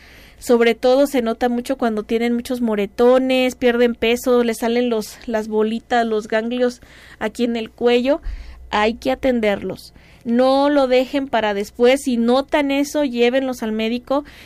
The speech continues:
y que empiecen los estudios. Es mejor que sea a tiempo. Créanme que eso hace la diferencia de que el niño se cure o no se cure. ¿Cuánto tardamos en decidirnos en llevarlo al doctor?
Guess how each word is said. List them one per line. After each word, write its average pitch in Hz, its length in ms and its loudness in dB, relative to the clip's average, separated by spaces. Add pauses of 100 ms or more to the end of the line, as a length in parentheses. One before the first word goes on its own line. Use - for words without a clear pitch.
y 254 140 -2
que 220 120 0
empiecen 254 480 -2
los 339 180 -4
estudios. 294 540 -4 (300)
Es 285 240 2
mejor 302 460 -2
que 285 120 -4
sea 254 200 0
a 240 40 -2
tiempo. 220 540 -6 (320)
Créanme 285 400 0
que 233 240 -2 (320)
eso 269 260 2
hace 285 220 0
la 269 140 0
diferencia 269 920 -2 (400)
de 220 160 -2
que 220 120 -4
el 226 100 -2
niño 262 220 -2
se 254 180 -2
cure 302 340 2
o 302 80 2
no 285 80 0
se 285 160 -8
cure. 196 380 -6 (560)
¿Cuánto 302 400 -2
tardamos 247 640 -2
en 240 120 -2
decidirnos 240 640 -2
en 240 120 -4
llevarlo 202 500 -2
al 220 160 0
doctor? 202 380 -6